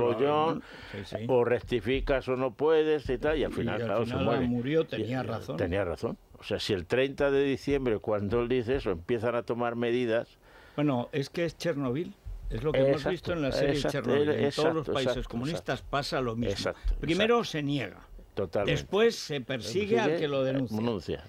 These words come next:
Speaker 2: Y
Speaker 1: Y después ya
Speaker 2: luego ya
Speaker 1: a,
Speaker 2: empiezan a tal
Speaker 1: a
Speaker 2: cuando no
Speaker 1: dudar y a
Speaker 2: tienen
Speaker 1: recoger
Speaker 2: remedio.
Speaker 1: velas.
Speaker 2: Sí, cuando
Speaker 1: Bueno,
Speaker 2: no
Speaker 1: por eso
Speaker 2: tienen
Speaker 1: vino
Speaker 2: remedio.
Speaker 1: luego el cambio. Al
Speaker 2: Claro.
Speaker 1: poco tiempo, mira,
Speaker 2: Sí,
Speaker 1: a ver si
Speaker 2: pero,
Speaker 1: ahora en
Speaker 2: pero
Speaker 1: China
Speaker 2: al principio empezaron a informar y ya la semana pasada cerrojazo.
Speaker 1: Claro.
Speaker 2: Con lo cual, bueno,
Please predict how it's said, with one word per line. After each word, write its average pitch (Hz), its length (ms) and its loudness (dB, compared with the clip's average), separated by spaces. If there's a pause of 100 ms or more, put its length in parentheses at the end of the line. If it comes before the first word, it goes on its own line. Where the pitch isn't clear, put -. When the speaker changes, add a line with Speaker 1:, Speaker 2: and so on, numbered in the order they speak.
(140)
Speaker 2:
Y 151 160 2
Speaker 1:
Y 156 80 4
después 156 260 2
ya 139 200 6
Speaker 2:
luego 208 280 -2
ya 151 600 0
Speaker 1:
a, 113 100 -6
Speaker 2:
empiezan 143 840 -2
a 131 540 0
tal 131 140 0
Speaker 1:
a 123 80 4
Speaker 2:
cuando 123 120 2
no 123 120 4
Speaker 1:
dudar 151 240 4
y - 20 4
a 135 120 6
Speaker 2:
tienen - 20 0
Speaker 1:
recoger 120 460 0
Speaker 2:
remedio. 131 60 2 (120)
Speaker 1:
velas. 151 160 0 (160)
Speaker 2:
Sí, 117 100 -8 (100)
cuando 107 100 -8
Speaker 1:
Bueno, 139 180 2
Speaker 2:
no 123 60 -4
Speaker 1:
por 107 100 2
eso 113 160 -2
Speaker 2:
tienen 127 80 2
Speaker 1:
vino 135 140 2
Speaker 2:
remedio. 113 100 2
Speaker 1:
luego 107 220 4
el 90 100 -4
cambio. 147 420 -2 (400)
Al 82 100 -8
Speaker 2:
Claro. 123 200 0
Speaker 1:
poco 113 200 0
tiempo, 123 340 0
mira, 120 120 2
Speaker 2:
Sí, 117 60 4
Speaker 1:
a 101 60 4
ver 104 120 2
si 156 60 4
Speaker 2:
pero, 113 120 4
Speaker 1:
ahora 117 200 4
en 120 40 2
Speaker 2:
pero 156 180 2
Speaker 1:
China 120 260 2
Speaker 2:
al 147 80 -4
principio 156 460 -2
empezaron 143 600 -4
a 151 160 2
informar 165 580 -2 (300)
y 117 340 -4
ya 139 140 0
la 117 140 -4
semana 127 320 -4
pasada 156 460 -2
cerrojazo. 101 640 -10
Speaker 1:
Claro. - 220 -6 (180)
Speaker 2:
Con 123 160 0
lo 127 80 0
cual, 190 340 -2
bueno, 196 320 -4